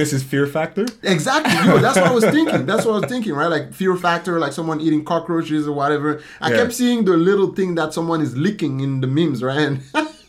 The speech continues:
Speaker 1: Wait, what did they lick?
Speaker 2: Bro, I can't tell you because you haven't watched it. But
Speaker 1: What, they have to lick something?
Speaker 2: Yeah, bro,
Speaker 1: Oh,
Speaker 2: no.
Speaker 1: I'm not watching
Speaker 2: It,
Speaker 1: this
Speaker 2: it, it's
Speaker 1: anymore.
Speaker 2: just, it just, it's just fire, man. But the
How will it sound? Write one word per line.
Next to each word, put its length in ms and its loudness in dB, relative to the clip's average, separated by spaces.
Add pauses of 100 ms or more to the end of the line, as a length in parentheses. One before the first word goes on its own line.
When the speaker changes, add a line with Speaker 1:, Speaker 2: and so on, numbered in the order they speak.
(520)
Speaker 1:
Wait, 140 0
what 220 -6
did 180 -8
they 60 -2
lick? 240 -4 (320)
Speaker 2:
Bro, 100 0
I 100 2
can't 240 -6
tell 240 2
you 120 6
because 280 2
you 60 2
haven't 340 2
watched 300 -4
it. 140 -8 (400)
But 140 0
Speaker 1:
What, 120 4
they 60 4
have 160 2
to 80 -2
lick 240 0
something? 420 -2
Speaker 2:
Yeah, 420 4
bro, 80 2
Speaker 1:
Oh, 220 4
Speaker 2:
no. 120 4
Speaker 1:
I'm 60 2
not 140 2
watching 300 -2
Speaker 2:
It, 40 -2
Speaker 1:
this 120 0
Speaker 2:
it, 100 -4
it's 20 0 (140)
Speaker 1:
anymore. 100 -2
Speaker 2:
just, 160 -10
it 100 0
just, 440 -6
it's 140 0
just 240 -2
fire, 360 0
man. 240 0
But 320 -2 (360)
the 240 0